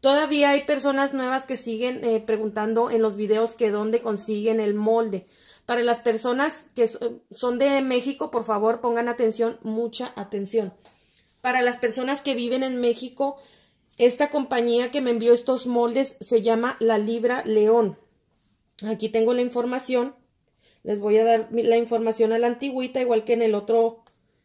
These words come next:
en el otro video. Y les digo a la antigüita porque yo ahorita tengo muchísimo trabajo. Yo solamente, yo sola hago los videos, yo sola los edito, yo sola los subo porque no tengo ahorita quien me ayude, pero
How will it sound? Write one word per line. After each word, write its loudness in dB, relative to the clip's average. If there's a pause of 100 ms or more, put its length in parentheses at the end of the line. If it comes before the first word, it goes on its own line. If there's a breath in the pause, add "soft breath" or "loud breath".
(380)
en 0
el 4
otro 0
video. 2 (1800 soft breath)
Y -10
les 4
digo 4
a 2
la 0
antigüita -4
porque 2
yo 4
ahorita 2
tengo 2
muchísimo -2
trabajo. 0
Yo 4
solamente, 0
yo 6
sola 4
hago 6
los 2
videos, 4
yo 4
sola 4
los 2
edito, 0 (240 loud breath)
yo 8
sola 4
los 0
subo -2
porque -4
no -4
tengo -2
ahorita -4 (300 soft breath)
quien -2
me -2
ayude, 0
pero 0